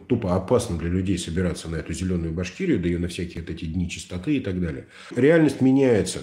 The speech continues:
э, так стремительно, что мы за ней не поспеваем. Действительно, вот уже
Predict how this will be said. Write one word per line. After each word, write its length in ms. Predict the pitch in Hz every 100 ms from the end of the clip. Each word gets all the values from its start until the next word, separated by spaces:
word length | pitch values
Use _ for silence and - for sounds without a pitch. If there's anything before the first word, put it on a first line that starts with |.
| 65 - -
э, 260 | 92 95 90
так 160 | 127 123
стремительно, 540 | 131 131 135 - 98
что 180 | 87 117
мы 80 | 117
за 140 | 107
ней 160 | 104 104
не 180 | 107 131
поспеваем. 680 | 92 - 113 139 175 165 - - - - 101
Действительно, 760 | 120 117 156 - 107 95 85
вот 280 | 98 104 -
уже 460 | 123 117 135 107